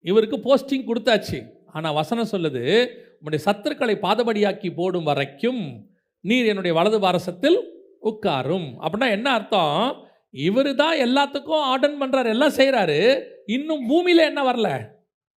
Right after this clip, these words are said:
அதிகாரம் இருக்கு. இவர் நாமத்துக்கு தான் அதிகாரம். அது காற்று அடங்கும், கடல் அடங்கும், விசுவாசத்தினால மலையை பெயர்ந்து போனா போகும்,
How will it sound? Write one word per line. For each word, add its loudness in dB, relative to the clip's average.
அதிகாரம் 4
இருக்கு. -4
இவர் -2
நாமத்துக்கு 0
தான் 2
அதிகாரம். 0
அது -4
காற்று 0
அடங்கும், -2
கடல் 2
அடங்கும், 0
விசுவாசத்தினால 0
மலையை 2
பெயர்ந்து -2
போனா -2
போகும், 0